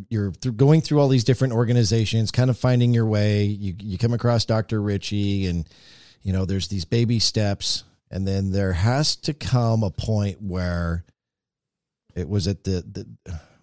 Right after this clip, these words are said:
how, how do we get to, I mean, you, you said it in the beginning where, how you got to Team Fidelis, but what was it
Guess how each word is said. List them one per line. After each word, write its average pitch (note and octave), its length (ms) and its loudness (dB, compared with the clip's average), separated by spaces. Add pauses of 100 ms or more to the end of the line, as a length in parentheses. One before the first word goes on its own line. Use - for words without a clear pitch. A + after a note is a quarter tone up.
(440)
how, B2+ 300 -2
how B2 140 2
do D3 100 4
we C3+ 100 2
get A2+ 200 -2
to, G#2+ 180 -4
I G#2+ 100 -2
mean, A2+ 180 -2
you, A#2 120 2
you C3 160 -4
said F#3+ 240 0
it D#3+ 100 -2
in A#2+ 40 -12
the A#2 80 0
beginning G2 380 0
where, G2+ 120 -4
how G2+ 180 0
you G#2 120 0
got G2+ 140 -2
to - 80 -16
Team G#2 180 -2
Fidelis, E2+ 500 -6
but G2 100 -6
what B2 400 0
was A#2 440 0
it F2 340 -6